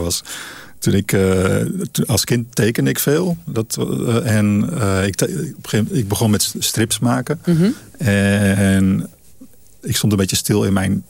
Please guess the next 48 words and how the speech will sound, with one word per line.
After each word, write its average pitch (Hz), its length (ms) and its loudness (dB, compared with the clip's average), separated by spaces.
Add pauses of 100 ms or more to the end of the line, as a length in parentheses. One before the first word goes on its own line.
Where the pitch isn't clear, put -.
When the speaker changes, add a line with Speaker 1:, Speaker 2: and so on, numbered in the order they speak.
(140)
Speaker 1:
tekenontwikkeling, 104 920 0
maar 101 140 2
ik 90 100 0
wilde 95 220 2
wel 98 200 2
een 98 80 0
verhaal 101 300 0
vertellen. 113 440 -2 (720)
En 120 180 2
toen 104 120 2
ontdekte 101 340 2
ik 90 80 -4
dat 107 160 -2
je 101 60 0
dat 95 100 0
ook 92 140 0
gewoon 104 180 0
op 92 100 -4
kan 101 140 0
schrijven 87 480 -2 (180)
en 107 140 -2
het 85 140 0
niet 92 160 2
meer 95 80 2
hoeft 87 140 2
te - 80 -2
tekenen. 90 460 0 (380)
Het, 101 240 -8 (760)
en - 120 -2
daar 92 80 4
is 85 120 2
dus 87 120 4
het 82 100 0
schrijven 95 360 0
uitgekomen. 85 560 0 (140)
Speaker 2:
En 165 140 4
dat 160 160 2
scharnierpunt 170 760 2
vond 165 300 -2
plaats 160 320 0
op - 100 -4
jouw 156 140 2
zeventiende. 139 800 0
Toen 156 360 0
vervielen 175 460 2
de 156 100 0
tekeningen 147 680 0
Speaker 1:
Ja, 98 240 0